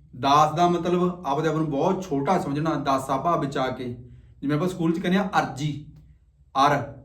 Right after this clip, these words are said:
ਪਲੱਸ ਦਾਸ, ਦਾਸਾਂ ਦੀ ਅਰਜੀ। ਜਦੋਂ ਕੋਈ ਵੀ ਕੰਮ ਕਰਨਾ ਹੋਵੇ ਨਾ, ਅਰਦਾਸ ਜ਼ਰੂਰ ਕਰਨੀ ਹੈ। ਅਰਦਾਸ ਕਰੇ ਬਿਨਾਂ ਤੁਸੀਂ ਕਦੇ ਕਾਮਯਾਬ ਨਹੀਂ ਹੋ ਸਕਦੇ, ਕਿਉਂਕਿ ਅਰਦਾਸ ਤੋਂ ਬਿਨਾਂ, ਬਿਨਾਂ ਤੁਸੀਂ ਹੰਕਾਰੀ ਹੋਏ, "ਮੈਂ ਕਰ ਰਿਹਾ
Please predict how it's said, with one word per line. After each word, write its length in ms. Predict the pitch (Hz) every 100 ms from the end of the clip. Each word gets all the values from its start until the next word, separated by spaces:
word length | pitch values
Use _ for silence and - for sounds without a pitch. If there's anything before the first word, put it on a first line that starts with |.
| - _
ਪਲੱਸ 320 | 139 147 147
ਦਾਸ, 580 | 147 139 135 123 120 - - - - _ _ -
ਦਾਸਾਂ 380 | 143 147 160 151
ਦੀ 180 | 156 139
ਅਰਜੀ। 440 | 117 127 117 - - - - - - - _ _ _ _ _ _ _ _ _ 123
ਜਦੋਂ 320 | 165 202 226
ਕੋਈ 220 | 196 214
ਵੀ 180 | 277 269
ਕੰਮ 260 | 233 220
ਕਰਨਾ 260 | 214 190 202
ਹੋਵੇ 140 | 208
ਨਾ, 180 | 240 262 170
ਅਰਦਾਸ 520 | 160 160 165 185 196
ਜ਼ਰੂਰ 380 | 170 175 175 180
ਕਰਨੀ 420 | 190 175 180 180
ਹੈ। 140 | 160 180
ਅਰਦਾਸ 460 | 165 170 185 208 208
ਕਰੇ 260 | - 196 202
ਬਿਨਾਂ 240 | 202 208
ਤੁਸੀਂ 480 | - - 202 185 220
ਕਦੇ 300 | 208 196 202
ਕਾਮਯਾਬ 600 | 196 196 185 175 170 165
ਨਹੀਂ 120 | 170
ਹੋ 180 | 151 147
ਸਕਦੇ, 280 | 165 160 165
ਕਿਉਂਕਿ 300 | 190 214 233
ਅਰਦਾਸ 420 | 180 175 185 185
ਤੋਂ 100 | 214
ਬਿਨਾਂ, 360 | 196 202 208 165
ਬਿਨਾਂ 260 | 170 185
ਤੁਸੀਂ 200 | 185 190
ਹੰਕਾਰੀ 420 | 185 180 175 175
ਹੋਏ, 120 | 180 175
"ਮੈਂ 440 | 143 147 156 156
ਕਰ 180 | 139 117
ਰਿਹਾ 240 | 120 139